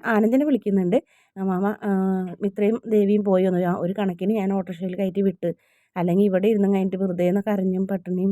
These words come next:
കിടക്കുമെന്ന്" പറഞ്ഞു. "ആ, അത് നന്നായി" എന്നും പറഞ്ഞ് മരുന്നും കൊണ്ട് അവർ അകത്തേക്ക് പോകും. പിന്നീട് ദേവമംഗലമാണ് കാണിക്കുന്നത്. ബാലൻ റൂമിൽ ഇരുന്ന് കഴിഞ്ഞിട്ട് കൊച്ചു കുട്ടികളെ പോലെ ഇങ്ങനെ പൊട്ടിക്കരയുന്നു. അപ്പോൾ ഹോസ്പിറ്റലിലെ കാര്യങ്ങൾ ആലോചിക്കുന്നു ബാലൻ,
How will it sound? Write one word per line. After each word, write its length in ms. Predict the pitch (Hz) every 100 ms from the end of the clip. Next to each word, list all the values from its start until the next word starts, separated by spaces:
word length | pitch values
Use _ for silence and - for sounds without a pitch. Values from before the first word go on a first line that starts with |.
| -
കിടക്കുമെന്ന്" 420 | 196 185 180 175
പറഞ്ഞു. 160 | 180 175
"ആ, 80 | 170
അത് 140 | 175 226
നന്നായി" 460 | 220 190 170 180 196
എന്നും 220 | 190 185
പറഞ്ഞ് 280 | 180 170 233 - _ _ _ 311
മരുന്നും 320 | 302 294 294
കൊണ്ട് 180 | 233 220
അവർ 140 | 220
അകത്തേക്ക് 420 | 208 190 175 175
പോകും. 220 | 190 185 240
പിന്നീട് 340 | 349 320 247 262
ദേവമംഗലമാണ് 640 | 226 196 185 185 190 190
കാണിക്കുന്നത്. 440 | 185 175 190 208
ബാലൻ 340 | 226 170 175 190
റൂമിൽ 300 | 180 175 180
ഇരുന്ന് 220 | 175 180 190
കഴിഞ്ഞിട്ട് 320 | 180 180 190 - _ _ _ -
കൊച്ചു 260 | 285 -
കുട്ടികളെ 380 | 339 233 208 202
പോലെ 220 | 202 196 190
ഇങ്ങനെ 180 | 190
പൊട്ടിക്കരയുന്നു. 760 | 190 185 - 220 220 185 185 196
അപ്പോൾ 220 | 247 294
ഹോസ്പിറ്റലിലെ 420 | 269 240 254 254 262
കാര്യങ്ങൾ 320 | 226 190 208
ആലോചിക്കുന്നു 500 | 196 180 180 190 190
ബാലൻ, 400 | 190 185 180 175